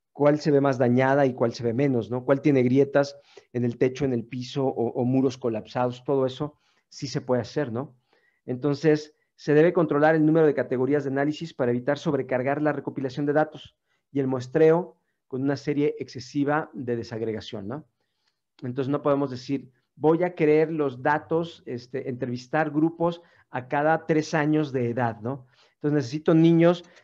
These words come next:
de, de cero, recién nacidos, de tres, de seis, de nueve, pa, pa, pa. Pues no, no puedes hacer una desagregación tan grande.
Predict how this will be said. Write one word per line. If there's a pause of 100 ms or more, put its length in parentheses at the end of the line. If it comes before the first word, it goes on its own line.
(120)
de,
de
cero,
recién
nacidos,
de
tres,
de
seis,
de
nueve,
pa,
pa,
pa. (460)
Pues
no,
no
puedes
hacer
una
desagregación
tan
grande.